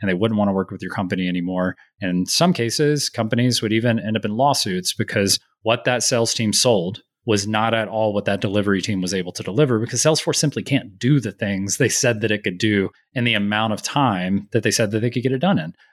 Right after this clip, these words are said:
So expectations are really important. And like Elijah said, that, that all goes hand in hand. You being imperfect is an expectation, you needing more time is an expectation. Needing a little bit more money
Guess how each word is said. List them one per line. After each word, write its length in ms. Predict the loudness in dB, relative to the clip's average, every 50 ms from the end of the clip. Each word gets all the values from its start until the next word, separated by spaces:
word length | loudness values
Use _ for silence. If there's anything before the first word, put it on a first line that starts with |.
| _ -6
So 180 | -2 0 2 2
expectations 840 | 2 0 -2 -2 0 2 0 2 2 2 0 0 2 2 0 2 2
are 280 | 4 4 2 2 -2 _ _ _ _ _ _
really 240 | -2 0 2 2 2
important. 460 | 2 2 0 0 2 2 0 -2 -4 _ _ _ _
And 440 | 0 2 2 2 2 2 0 -2 -2 -6 _ _ _ -4
like 180 | -2 0 2
Elijah 300 | 2 4 4 4 2 0
said, 200 | 0 0 0 0
that, 180 | 0 0 -2 0
that 120 | 2 2
all 100 | 2 4
goes 160 | 2 0 0
hand 160 | 0 0 2 2
in 80 | 2
hand. 360 | 2 2 2 2 2 0 -2 -6 -8
You 220 | -8 -2 -2 0 2
being 240 | 2 2 2 0 0
imperfect 520 | -2 0 0 0 0 0 -4 -6 -4 -4
is 100 | -2 0
an 60 | 2
expectation, 720 | 2 0 -2 -4 -10 -10 -10 -8 -4 -2 -2 -2 -2 -4 -6 -6 _ _ _ _ _ -6
you 160 | -2 0 2
needing 300 | 2 4 2 2 0 0
more 160 | 0 0 0
time 400 | 0 -2 -4 -4 -6 -8 -10 -12 _ _ _
is 100 | -6 -4
an 80 | -2 0
expectation. 600 | -2 -2 -2 -4 -6 -4 -2 -4 -2 -2 -2 0
Needing 240 | 2 2 2 0 0
a 40 | 0
little 180 | 0 0 0 0
bit 120 | 0 -2
more 140 | -2 -4 -4
money 340 | -4 -4 -6 -8 -10 -14